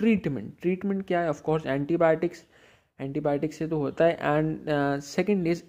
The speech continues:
acid suppressant drugs such as ranitidine,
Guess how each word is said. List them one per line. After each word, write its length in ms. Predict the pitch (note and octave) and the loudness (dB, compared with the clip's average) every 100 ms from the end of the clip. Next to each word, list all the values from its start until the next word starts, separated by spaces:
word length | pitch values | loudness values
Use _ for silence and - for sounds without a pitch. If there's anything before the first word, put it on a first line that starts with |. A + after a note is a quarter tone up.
| - D3 | -4 -2
acid 400 | D#3+ - G3+ - | -2 -2 -4 -4
suppressant 920 | D3+ - D#3+ E3 - G#3 G#3 - - | -8 -2 -2 0 0 0 -2 -8 -6
drugs 400 | C#3+ D#3 D#3+ - | 2 2 0 -4
such 180 | D#3 D3 | -2 0
as 380 | C#3 C#3+ C#3+ A#2+ C#3+ | -2 -2 -6 -2 0
ranitidine, 800 | D3+ D#3 D3+ D3 D#3+ F3 C#3 | 2 2 0 0 2 2 2